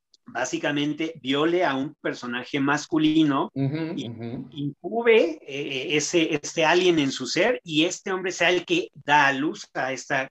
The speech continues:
Speaker 1: criatura en su, en su nueva forma. Entonces,
Speaker 2: Correcto.
Speaker 1: justo lo que buscaban era crear un impacto todavía mayor al ser un hombre quien fuera la primer víctima de este, de este ser espacial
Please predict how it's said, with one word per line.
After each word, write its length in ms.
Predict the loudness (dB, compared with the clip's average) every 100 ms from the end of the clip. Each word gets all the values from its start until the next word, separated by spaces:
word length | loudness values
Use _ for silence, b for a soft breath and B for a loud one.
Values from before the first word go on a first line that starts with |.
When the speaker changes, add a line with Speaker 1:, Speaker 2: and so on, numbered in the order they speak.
| -8
Speaker 1:
criatura 500 | -6 -6 -6 -8 -8
en 80 |
su, 200 | -10 -14 -16 _ _
en 140 | -8
su 120 | -4 -2
nueva 420 | -2 0 2 0
forma. 440 | 0 -4 -4 -10 -14 _ -10
Entonces, 460 | 0 2 4 2
Speaker 2:
Correcto. 20 | -2
Speaker 1:
justo 240 | -10 -10
lo 60 | -12
que 120 | -8
buscaban 500 | -4 4 6 8 8
era 200 | 4 2
crear 280 | 2 2 4
un 80 | 2
impacto 580 | 2 0 -2 -4 -8 -2
todavía 400 | 0 2 2 0
mayor 520 | -2 -4 -2 -2 -2 _ _ _
al 160 | -8 -6
ser 420 | 0 2 0 -2
un 280 | -4 -2 2
hombre 320 | 0 0 -4
quien 200 | -4 -6
fuera 420 | -4 0 0 0 -10 _ -4
la 180 | -2
primer 340 | -2 -2 -2 0
víctima 640 | -4 -4 -6 -4 -4 -4
de 200 | -2 -6
este, 640 | -8 -10 -6 -4 -2 -6 -10 _ _ _ -4
de 80 | -2
este 240 | -2 -4
ser 300 | 2 2 2 -4 -14 -12
espacial 800 | -12 -4 -4 0 2 2 0